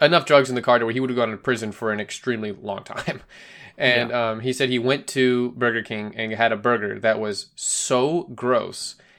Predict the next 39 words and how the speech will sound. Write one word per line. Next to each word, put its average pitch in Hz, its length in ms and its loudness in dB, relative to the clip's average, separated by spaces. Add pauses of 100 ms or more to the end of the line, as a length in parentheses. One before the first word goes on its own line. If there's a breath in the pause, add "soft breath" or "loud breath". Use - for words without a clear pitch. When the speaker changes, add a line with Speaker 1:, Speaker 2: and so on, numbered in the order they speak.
(300 loud breath)
Speaker 1:
that 113 400 6
Speaker 2:
<laughs> 233 100 4
Speaker 1:
it - 240 4
literally 147 540 4
made 135 300 4
him 120 400 -4 (380)
rethink 143 600 -2
his - 160 -6
entire 113 400 2
life. 104 480 -2
And 113 300 -2 (100)
Speaker 2:
Oh 156 260 -2
Speaker 1:
for 147 120 -4
the 123 100 2
Speaker 2:
my 107 60 -6
Speaker 1:
first 139 400 4
Speaker 2:
God. - 40 -10
Speaker 1:
time, 147 400 2 (300 soft breath)
he 147 200 -4
was 127 200 0
like, 117 320 0
"What 139 160 -4
am 185 100 -2
I 135 60 0
doing? 110 400 -6 (120)
Like, 113 200 -8
literally, 135 260 4
what 127 160 4
am 123 80 0
I 120 80 2
doing?" 107 380 -4 (180 soft breath)
And 120 100 -4
he 131 120 2
said 131 180 2
he 127 100 -2
went 123 260 0
to 147 120 -4
a 147 60 -6
pier, 139 420 -2